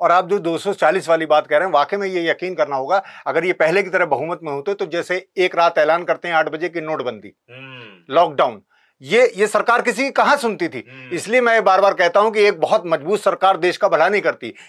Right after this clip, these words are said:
Speaker 1: एक थोड़ा सहयोगी के साथ एक मजबूत सरकार, विपक्ष का मजबूत होना, ये बहुत जरूरी है
Speaker 2: बिल्कुल।
Speaker 1: इस देश में। यही वजह है कि चाहे वो, अ, क्रीमी लेयर के मुद्दे पर बोलना पड़ा मोदी
Speaker 2: हम्म।
Speaker 1: जी को, चाहे वो लेटरल, अ, एंट्री के मुद्दे पर है, इस पर, अ, कदम वापस लेने पड़े,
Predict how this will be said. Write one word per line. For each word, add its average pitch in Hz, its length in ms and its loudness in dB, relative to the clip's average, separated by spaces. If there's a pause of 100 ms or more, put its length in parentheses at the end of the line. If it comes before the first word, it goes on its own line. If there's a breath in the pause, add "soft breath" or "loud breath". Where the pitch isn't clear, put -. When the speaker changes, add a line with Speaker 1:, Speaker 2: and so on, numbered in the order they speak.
Speaker 1:
एक 170 220 -2
थोड़ा 180 180 4
सहयोगी 170 400 0
के 180 160 -4
साथ 170 340 2
एक 151 100 -4
मजबूत 151 400 -2
सरकार, 170 420 2
विपक्ष 156 320 0
का 185 120 -2
मजबूत 165 360 -6
होना, 170 140 -4
ये 196 80 -2
बहुत 147 340 -4
जरूरी 147 360 -6
है 202 180 2
Speaker 2:
बिल्कुल। 143 400 -10
Speaker 1:
इस 160 60 -2
देश 180 180 0
में। 226 80 2
यही 185 280 2
वजह 214 240 2
है 226 80 4
कि 220 100 -6
चाहे 196 180 2
वो, 190 300 -2 (280 loud breath)
अ, 165 40 0
क्रीमी 214 340 0
लेयर 202 220 2
के 202 100 -4
मुद्दे 202 240 0
पर 208 140 2
बोलना 196 300 2
पड़ा 220 200 4
मोदी 214 180 -6
Speaker 2:
हम्म। 208 100 -12
Speaker 1:
जी 226 60 -12
को, 247 160 -10 (240 soft breath)
चाहे 190 220 4
वो 202 400 2
लेटरल, 175 320 0
अ, 185 500 2
एंट्री 180 240 -4
के 214 60 -2
मुद्दे 196 260 -2
पर 190 160 2
है, 202 180 0 (300 soft breath)
इस 175 140 -8
पर, 208 160 2
अ, 185 140 -6
कदम 175 480 2
वापस 190 300 2
लेने 180 200 -6
पड़े, 190 240 -2